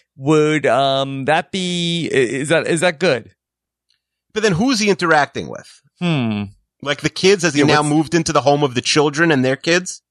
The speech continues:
Speaker 1: Hmm.
Speaker 2: That's possible.
Speaker 1: Yeah. Yeah, what's he talking about? I mean, is he telling jokes? Co-, does he do comedy podcasts?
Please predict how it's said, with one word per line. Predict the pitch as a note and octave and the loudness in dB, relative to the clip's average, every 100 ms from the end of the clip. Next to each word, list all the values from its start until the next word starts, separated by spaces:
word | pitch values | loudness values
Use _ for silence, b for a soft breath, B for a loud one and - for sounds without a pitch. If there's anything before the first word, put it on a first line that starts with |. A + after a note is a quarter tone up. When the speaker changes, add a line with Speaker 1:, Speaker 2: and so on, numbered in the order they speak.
| _ _ - | _ _ -8
Speaker 1:
Hmm. | B2 C#3 | -2 0
Speaker 2:
That's | A#2+ G#2 | 0 0
possible. | G2+ F2 - F2+ G2+ C#3 - | -2 -2 -4 -6 -8 -10 -8
Speaker 1:
Yeah. | B2+ A2+ G2+ F#2+ _ _ _ _ _ _ _ _ _ | -4 -4 -4 -12 _ _ _ _ _ _ _ _ _
Yeah, | A3+ | 0
what's | G3+ G#3+ | 2 0
he | G#3 | -2
talking | - F#3+ F3+ E3 C3+ | -2 -2 -2 -4 -4
about? | A#2 G2+ - | -2 -4 -4
I | A#2 | -6
mean, | C#3 D3+ | -4 -4
is | D3+ | -6
he | |
telling | D#3 G3 G3 E3+ | -2 -2 -2 -2
jokes? | D#3 E3 F#3 - - | 0 0 0 -4 -8
Co-, | - D#3+ D3 | -4 -4 -2
does | C#3+ | -4
he | C#3+ | -8
do | C#3+ | -10
comedy | - D3+ D#3+ F3 F3 | -4 -2 -2 -4 -6
podcasts? | F#3+ F3+ E3 G3 F#3 - - | -4 -4 -2 -4 -4 -6 -14